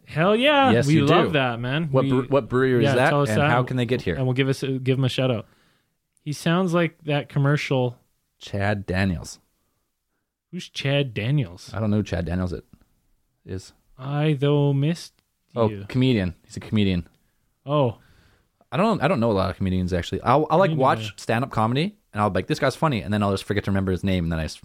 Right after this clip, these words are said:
Speaker 2: I forget who he is.
Speaker 1: Yeah, I just, I'll, I'll put him on before bed, like the, one of the Netflix stand-ups.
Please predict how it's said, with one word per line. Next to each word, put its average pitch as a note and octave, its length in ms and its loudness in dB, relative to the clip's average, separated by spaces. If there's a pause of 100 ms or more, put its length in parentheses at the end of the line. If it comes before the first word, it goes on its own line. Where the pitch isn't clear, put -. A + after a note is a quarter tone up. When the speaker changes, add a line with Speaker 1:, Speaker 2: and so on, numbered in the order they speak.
Speaker 2:
I E2 120 -6
forget D#2+ 260 -8
who D2 80 -4
he D2+ 80 -2
is. D2 220 -8 (800)
Speaker 1:
Yeah, A#2+ 180 -8
I C#3 180 -4
just, B2+ 280 -8
I'll, C3+ 180 -4
I'll C#3+ 180 -2
put D#3 180 -4
him D3+ 80 0
on C3+ 200 0
before B2 220 -8
bed, A2+ 200 -4
like A#2+ 240 -8
the, A2+ 80 -8
one A2+ 200 -4
of A2+ 60 -2
the A2 60 -4
Netflix A2 420 -10
stand-ups. A2+ 640 -10